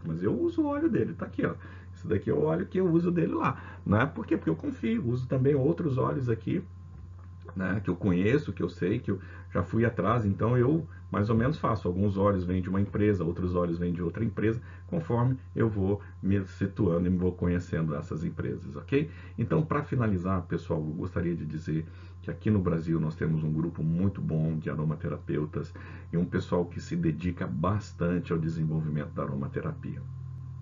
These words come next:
Porque a intenção é auxiliar o próximo. E isso é muito importante. Através do que? Através dos óleos essenciais.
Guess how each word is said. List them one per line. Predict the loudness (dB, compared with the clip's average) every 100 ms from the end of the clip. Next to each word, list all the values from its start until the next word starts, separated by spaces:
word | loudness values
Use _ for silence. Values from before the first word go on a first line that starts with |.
| -12 -14 -14 -14 -14 -14 -14 -14 -16 -16 -16 -8 2
Porque | 2 2 2 2 2
a | 2
intenção | 4 4 4 2 2 2 4 4 0 0
é | 2 2 0
auxiliar | -4 -4 0 0 2 0
o |
próximo. | -2 -2 -4 -6 -6 -8 -8 -14 -14 -14 -6
E | 2 6
isso | 6 4 2
é |
muito | 4 4 4 0
importante. | -2 -2 -2 -4 -4 -8 -10
Através | -6 0 2 4 2 2
do | 0
que? | 2 0 0 -8 -8 0
Através | 2 2 0 -8 -4 0 2 2 2 2 0 -4 -12 -6
dos | -2 0
óleos | 0 0 -2
essenciais. | -4 -4 -6 -6 -8 -8